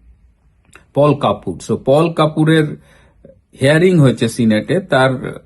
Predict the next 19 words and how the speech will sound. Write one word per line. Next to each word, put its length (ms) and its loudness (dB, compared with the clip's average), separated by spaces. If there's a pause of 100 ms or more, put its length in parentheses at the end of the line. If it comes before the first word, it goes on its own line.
(280)
এখনো 560 2
অ্যাপয়েন্টমেন্টটা 800 2
হয়নি। 280 -4
তার 160 0
অ্যাপয়েন্টমেন্টটা 720 2
হলে 480 2 (320)
আমরা 260 2
বুঝতে 340 0
পারবো 340 0
যে 120 -2
বাংলাদেশের 880 0 (100)
প্রতি 420 -2 (760)
ডোনাল্ড 480 2
ট্রাম্প 360 2
প্রশাসনের, 840 0
আহ, 340 -10
দৃষ্টিভঙ্গিটা 680 0
কিরকম। 500 0
এবং 340 -2